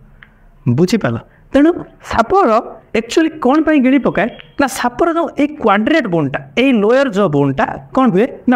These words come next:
ବହୁତ ଲୁଜ୍ଲି ଆଟାଚ୍ ଟୁ ଦ ସ୍କଲ୍। ବୁଝିଲ? ତେଣୁ ଦେଖିଥିବ, ଦେଖିଥିବ ସାପ ଯଦି ଆଁ କରିଥିବ, ପାଟିରେ ଭରିଥିବ, ତା ମୁହଁ ଏଡ଼େ ବଡ଼ ଖଣ୍ଡେ ହେଇଯାଇଥିବ ନର୍ମାଲଠୁ,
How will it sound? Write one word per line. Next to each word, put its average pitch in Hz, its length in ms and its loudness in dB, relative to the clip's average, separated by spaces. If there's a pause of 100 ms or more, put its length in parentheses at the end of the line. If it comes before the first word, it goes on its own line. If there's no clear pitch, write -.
ବହୁତ 220 220 0 (100)
ଲୁଜ୍ଲି 214 480 2
ଆଟାଚ୍ 226 400 0
ଟୁ 196 160 0
ଦ 165 80 0
ସ୍କଲ୍। 127 400 -4 (300)
ବୁଝିଲ? 202 260 2
ତେଣୁ 233 160 4
ଦେଖିଥିବ, 254 320 2
ଦେଖିଥିବ 254 320 2
ସାପ 214 160 -2
ଯଦି 254 160 2
ଆଁ 220 240 2
କରିଥିବ, 185 280 2 (440)
ପାଟିରେ 254 320 2
ଭରିଥିବ, 240 240 2
ତା 233 160 2
ମୁହଁ 190 240 2
ଏଡ଼େ 185 240 2
ବଡ଼ 208 220 2
ଖଣ୍ଡେ 170 180 0
ହେଇଯାଇଥିବ 123 300 0 (540)
ନର୍ମାଲଠୁ, 175 540 2